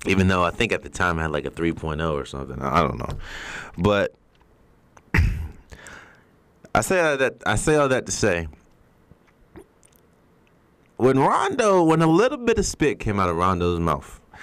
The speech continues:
and hit Chris Paul in the face, at that moment, I knew Chris Paul, something's about to happen. Chris Paul, now, of course, we didn't know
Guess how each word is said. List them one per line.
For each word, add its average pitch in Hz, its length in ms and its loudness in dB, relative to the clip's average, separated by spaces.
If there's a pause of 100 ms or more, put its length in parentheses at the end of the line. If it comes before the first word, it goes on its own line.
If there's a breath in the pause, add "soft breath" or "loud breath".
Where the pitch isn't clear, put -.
(1080 loud breath)
and 113 180 6
hit 110 440 4 (280)
Chris 123 340 2
Paul 107 380 0
in 80 60 -2
the 80 60 -6
face, - 640 -4 (1500 soft breath)
at 147 220 2
that 202 200 0
moment, 110 360 2
I 139 240 2
knew 107 500 2 (240)
Chris 175 280 2
Paul, 85 640 -2 (760 loud breath)
something's 156 300 4
about 90 180 2
to 80 60 -2
happen. 80 280 -2 (1900 loud breath)
Chris 180 280 2
Paul, 147 360 2
now, 123 300 2
of 110 120 -6
course, 160 320 0
we 110 140 0
didn't 104 340 2
know 78 520 4